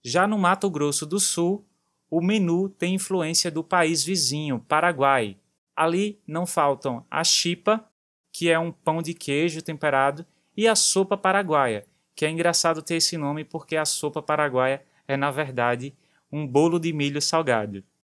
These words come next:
Descendo um pouco, para o estado de Santa Catarina, os herdeiros alemães da cidade de Pomerode incluem no cardápio as cucas,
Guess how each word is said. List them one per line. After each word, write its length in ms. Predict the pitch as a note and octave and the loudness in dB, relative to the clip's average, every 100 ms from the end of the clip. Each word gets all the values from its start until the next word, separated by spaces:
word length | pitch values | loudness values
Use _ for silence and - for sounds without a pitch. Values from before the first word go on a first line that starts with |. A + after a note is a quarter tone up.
| _ _ _ _ | _ _ _ _
Descendo 420 | D3 F3 G#3 G#3 | 2 4 4 4
um 60 | G#3 | 2
pouco, 540 | G3 D3 D#3+ G3+ G3+ _ _ | 4 4 4 -2 -4 _ _
para 120 | - | 0
o 40 | D3+ | 2
estado 360 | D3 D#3 D3 | 2 0 0
de 100 | D3 | 0
Santa 320 | C#3+ - D3 D#3 | 2 2 0 -2
Catarina, 640 | D#3 E3 F3+ D3+ D#3 E3+ _ _ _ | 0 2 0 0 -4 -8 _ _ _
os 160 | C#3+ | 2
herdeiros 540 | F3+ E3+ D3 E3+ E3 D#3+ | 2 2 0 0 2 2
alemães 640 | E3+ F3+ D3+ C3+ D3 D3+ | 2 2 0 0 0 -2
da 180 | - C#3 | 0 2
cidade 460 | - E3 C#3 C3+ B2 | 2 2 0 0 -4
de 160 | B2+ | -10
Pomerode 760 | B2+ - F#3+ F3+ C#3 C3+ C#3 D#3+ _ _ _ | -8 -2 0 2 4 2 0 -14 _ _ _
incluem 440 | D#3+ E3+ D3+ D#3 | -8 -6 -2 -2
no 120 | D3+ | -2
cardápio 560 | D3 F3+ E3+ D3 D3+ E3+ | -2 -2 2 0 0 0
as 180 | F#3 - | 0 0
cucas, 720 | - D#3 - A#2 G2+ - | -2 -6 -4 -6 -4 -4